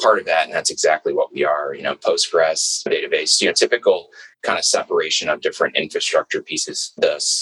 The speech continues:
the game development A P Is, we have those A P Is, but then we have S D Ks. You know, the game jam that we have right now is on Unity S D K. We'll release Godot versions of that. If you know Web G L, you can build off of it as well. So we've started off with the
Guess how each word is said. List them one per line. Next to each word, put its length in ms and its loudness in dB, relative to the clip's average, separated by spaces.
the 120 2
game 280 2
development 540 0
A 140 -2
P 200 -2
Is, 500 0
we 120 -2
have 180 2
those 160 -6
A 120 -2
P 100 -4
Is, 160 4
but 100 0
then 140 -2
we 60 -4
have 200 2
S 160 4
D 160 -4
Ks. 400 0
You 60 -4
know, 120 2
the 280 -4
game 180 2
jam 220 0
that 120 0
we 140 -6
have 220 2
right 200 0
now 280 0
is 160 0
on 180 -2
Unity 400 -2
S 160 0
D 140 -12
K. 400 0
We'll 160 0
release 520 0
Godot 400 0
versions 380 -2
of 120 -4
that. 220 2
If 140 -8
you 60 -2
know 120 -2
Web 200 -4
G 240 -2
L, 120 2
you 120 -14
can 160 -14
build 180 0
off 240 -2
of 140 -8
it 100 -4
as 180 -2
well. 200 0
So 180 2
we've 100 -4
started 280 6
off 180 2
with 80 -8
the 160 0